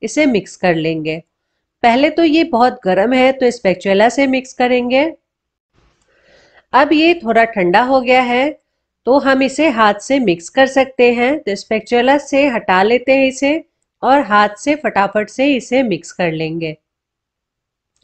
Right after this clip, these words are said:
तो यहाँ पे ये देखिए बहुत ही अच्छे से ये गुड़ मिक्स हो गया है। हमने इस लड्डू को बिना चीनी के बनाया है, बहुत ही बढ़िया स्वादिष्ट बनते हैं गुड़ से बनके ये लड्डू।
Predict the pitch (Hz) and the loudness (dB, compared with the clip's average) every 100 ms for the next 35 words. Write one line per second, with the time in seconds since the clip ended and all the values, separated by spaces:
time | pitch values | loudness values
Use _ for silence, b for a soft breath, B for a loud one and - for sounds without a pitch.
0 | b b b b - 240 247 262 320 294 | b b b b -4 0 2 0 0 0
1 | 233 220 220 254 302 - _ _ _ _ | 0 0 0 0 0 -6 _ _ _ _
2 | _ 208 233 269 277 339 - - - 277 | _ -2 2 2 4 0 0 -2 -2 -2
3 | 277 285 302 302 202 226 202 180 240 302 | 0 0 2 0 -2 -4 -4 0 2 2
4 | 320 - 185 190 - 247 214 240 233 220 | -2 -4 -4 -4 -2 -2 2 2 2 0
5 | 240 277 277 _ _ _ _ 220 233 269 | -2 -2 -8 _ _ _ _ -6 -4 0
6 | 330 311 269 240 240 254 240 185 180 220 | 0 0 0 0 0 0 0 0 2 0
7 | - 247 247 247 254 240 233 226 233 240 | -2 -2 -2 -2 0 0 0 0 0 0
8 | 240 262 262 - 196 214 214 240 254 - | 0 -2 -4 -6 0 0 0 -6 -6 -4
9 | 190 185 208 233 202 180 170 214 - 226 | -2 2 2 0 0 0 0 -4 -2 -6
10 | 220 240 233 240 202 196 202 233 220 226 | -2 -2 -2 -4 -2 -4 -4 -4 -4 -4
11 | 233 233 233 220 202 254 302 | -6 -4 -2 -4 -2 -2 -4